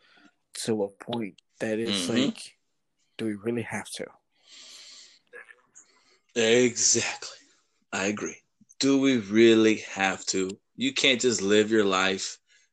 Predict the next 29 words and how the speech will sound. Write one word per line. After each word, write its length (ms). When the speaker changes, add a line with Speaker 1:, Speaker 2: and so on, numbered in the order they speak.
Speaker 2:
be 180
Speaker 1:
Like 80
Speaker 2:
normal, 640
just 440
chill 320
out, 240
keep 280
your 100
s-, 200
ke-, 180
keep 260
clean 320
like 220
we've 220
taught 400
when 160
we 80
were 120
younger. 500
Make 180
sure 160
you 80
don't 280
shake 260
hands 260
with 120
a 40
person 440
who's 220